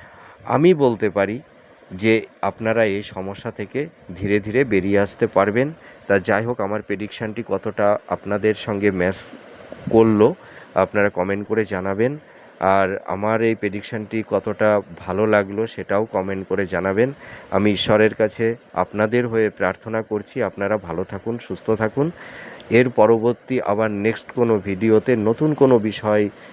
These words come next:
নিয়ে আপনাদের সামনে আবার চলে আসব।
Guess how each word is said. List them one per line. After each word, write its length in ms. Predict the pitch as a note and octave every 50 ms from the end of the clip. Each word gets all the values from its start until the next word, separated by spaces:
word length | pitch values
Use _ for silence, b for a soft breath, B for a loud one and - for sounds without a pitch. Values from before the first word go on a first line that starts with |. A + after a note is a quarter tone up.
| B B
নিয়ে 340 | G2+ G#2 G#2+ G#2+ G#2+ G#2+ G2+
আপনাদের 440 | - - F#2 - G#2 G2+ F#2+ G#2 G2+
সামনে 380 | - - A2+ G2 G2 G2+ G#2 F#2+
আবার 240 | E2 F2+ G#2 G#2+
চলে 320 | G#2+ - - A2 G#2+ A2 A2
আসব। 360 | A2 A2 G#2 A2+ A#2 C3+ C3+